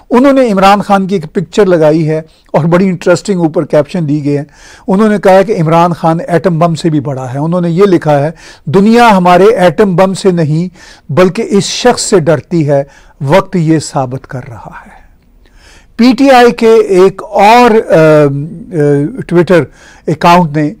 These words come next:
एक कश्मीर के मसला पे लिखा। उन्होंने फ़ौज को मुखातब करते हुए कहा कि "किस मुंह से कश्मीर का नाम ले रहे हो, वतन फरोशो, तुमने पाकिस्तान को ही कश्मीर बना दिया है।"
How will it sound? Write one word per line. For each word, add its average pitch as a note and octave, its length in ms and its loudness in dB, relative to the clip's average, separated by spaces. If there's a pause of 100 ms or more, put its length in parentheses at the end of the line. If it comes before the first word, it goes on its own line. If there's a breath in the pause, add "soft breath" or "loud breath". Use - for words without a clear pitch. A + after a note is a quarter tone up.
(380 soft breath)
एक D#3+ 280 0
कश्मीर F3 460 0
के G3+ 120 -2
मसला E3 280 -2
पे D#3+ 100 -2
लिखा। D3 300 -2
उन्होंने F3+ 460 -2 (260 soft breath)
फ़ौज F3 380 2
को G3 100 0
मुखातब C#3+ 400 -4
करते - 280 -8
हुए C#3 160 -2
कहा E3 220 -4
कि G3 120 -6
"किस - 420 -4
मुंह G3+ 380 2
से D3+ 320 -2 (380 soft breath)
कश्मीर F3+ 440 0
का E3+ 160 0
नाम D#3 300 -2
ले D3 180 -2
रहे C#3 240 -6
हो, B2+ 280 -8 (460 soft breath)
वतन G3 320 0
फरोशो, E3 640 0 (280 soft breath)
तुमने G3+ 300 2
पाकिस्तान F#3 840 2
को D#3+ 220 0
ही D#3 300 -4 (360 soft breath)
कश्मीर E3 480 0
बना C3 360 -6
दिया A#2 280 -16
है।" - 240 -20